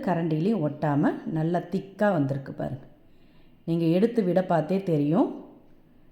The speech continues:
கடாயில ஒட்டலை பாருங்க. இந்த பதத்துல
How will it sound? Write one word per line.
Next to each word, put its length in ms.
கடாயில 360
ஒட்டலை 380
பாருங்க. 340
இந்த 140
பதத்துல 480